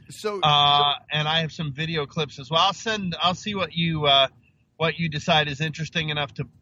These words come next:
Speaker 2: put up. I did actually see lava pouring into the sea.
Speaker 1: And so do you see
Speaker 2: Uh,
Speaker 1: it solidify when it hits the cool water?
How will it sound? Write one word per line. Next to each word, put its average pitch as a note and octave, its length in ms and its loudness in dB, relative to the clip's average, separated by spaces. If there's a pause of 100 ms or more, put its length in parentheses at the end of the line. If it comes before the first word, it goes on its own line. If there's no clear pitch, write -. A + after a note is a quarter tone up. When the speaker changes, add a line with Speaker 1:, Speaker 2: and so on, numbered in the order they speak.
(120)
Speaker 2:
put E3 140 2
up. D3+ 240 4 (340)
I F#3+ 160 2
did G3+ 420 -2
actually G3+ 680 -2
see G3+ 420 -6
lava F3 580 4 (160)
pouring F#3 380 0
into F3+ 300 -2
the F3+ 160 -6
sea. D3 420 -4 (220)
Speaker 1:
And F#3+ 120 -2
so A3+ 140 -6
do F#3 140 -6
you G#3+ 80 -4
see - 180 -6
Speaker 2:
Uh, - 60 2
Speaker 1:
it A3+ 80 -6
solidify G3+ 680 -2
when F#3+ 120 -4
it D#3 100 -8
hits D#3 260 -10
the C#3+ 100 -16
cool E3 260 -10
water? D#3 420 -8